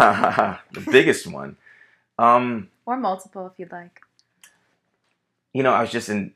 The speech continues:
Speaker 1: Texas filming this Christmas movie, and it was funny to watch people who are not connected to the industry have an experience of the industry.
Speaker 2: Mm.
Speaker 1: And so they have all these people in this small town. We were in Bryan, Texas,
Speaker 2: Mm-hmm.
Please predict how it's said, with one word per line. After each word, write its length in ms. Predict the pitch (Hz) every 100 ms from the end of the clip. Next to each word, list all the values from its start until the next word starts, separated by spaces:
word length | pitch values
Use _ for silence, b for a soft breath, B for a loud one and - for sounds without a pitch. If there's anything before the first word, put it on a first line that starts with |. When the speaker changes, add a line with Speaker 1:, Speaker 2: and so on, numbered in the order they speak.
| -
Speaker 1:
Texas 400 | 107 98 101 -
filming 240 | 101 95
this 120 | 90
Christmas 360 | - 92 92 90
movie, 260 | 87 82 67
and 140 | 90
it 60 | 82
was 140 | 82
funny 300 | - 98 95
to 100 | 90
watch 480 | 82 76 82 82 -
people 300 | - 85 85
who 180 | 82 82
are 100 | 80
not 260 | 80 78
connected 480 | - 82 82 - - -
to 380 | 76 73 73 73
the 180 | 78 73
industry 560 | 78 76 - 76 76
have 280 | - - 80
an 80 | 78
experience 440 | - - 73 62
of 80 | -
the 100 | -
industry. 420 | - - - - - B B B
Speaker 2:
Mm. 200 | 196 185 165
Speaker 1:
And 80 | -
so 80 |
they 80 | 104
have 100 | 92
all 180 | - 90
these 140 | 92 -
people 280 | 98 95
in 60 | 85
this 100 | 80
small 440 | - 87 80 82 _ B B B
town. 220 | - 87
We 80 | 82
were 100 | 80
in 120 | 78
Bryan, 460 | 87 87 82 87 82
Texas, 640 | - 85 - 85 - -
Speaker 2:
Mm-hmm. 300 | 185 185 180